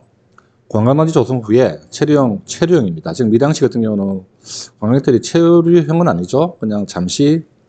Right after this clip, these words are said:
스쳐 지나간다고 좀 저는 이제, 이제 표현을 할게요. 그런데 관광단지 조성을 하게 되면은 체류형 관광 인프라 확충되고 대규모 관광객들을 유치할 수 있다.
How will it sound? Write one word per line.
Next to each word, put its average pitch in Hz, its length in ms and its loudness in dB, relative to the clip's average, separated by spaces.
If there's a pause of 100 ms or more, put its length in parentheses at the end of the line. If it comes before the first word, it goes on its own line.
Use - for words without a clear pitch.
스쳐 - 280 -4
지나간다고 147 540 -2
좀 95 220 -8 (100)
저는 101 260 -4
이제, 90 140 -6
이제 90 280 -6 (540)
표현을 113 200 0
할게요. 104 400 -6 (340)
그런데 107 500 0 (680)
관광단지 127 340 0
조성을 131 320 0
하게 139 140 2
되면은 113 420 0
체류형 147 480 0
관광 107 280 -4
인프라 123 280 -2
확충되고 101 560 -2
대규모 117 360 -2
관광객들을 107 580 -4
유치할 104 300 -2
수 110 120 -8
있다. - 380 -8